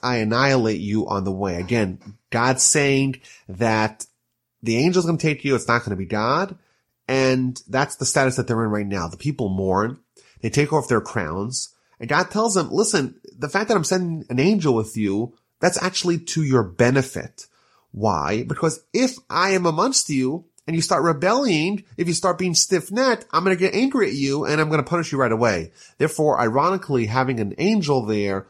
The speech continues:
leading you is to your benefit because you're gonna have more stability, 'cause if I'm there,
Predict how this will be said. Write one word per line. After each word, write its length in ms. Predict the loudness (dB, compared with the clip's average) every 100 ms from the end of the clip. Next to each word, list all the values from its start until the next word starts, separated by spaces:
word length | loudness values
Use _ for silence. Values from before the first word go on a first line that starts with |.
| _
leading 320 | -2 0 0
you 380 | -2 -2 -2 -4 _ -10
is 120 | -8
to 120 | 0
your 80 | 0
benefit 480 | 2 0 2 2 0
because 480 | 0 0 0 -2 -8
you're 140 | -6
gonna 160 | -4 -2
have 320 | 0 0 -2 _ _
more 220 | -2 0 0
stability, 580 | 0 0 2 2 2
'cause 160 | 0 -2
if 140 | 0
I'm 220 | 0 0 0
there, 340 | 2 2 -2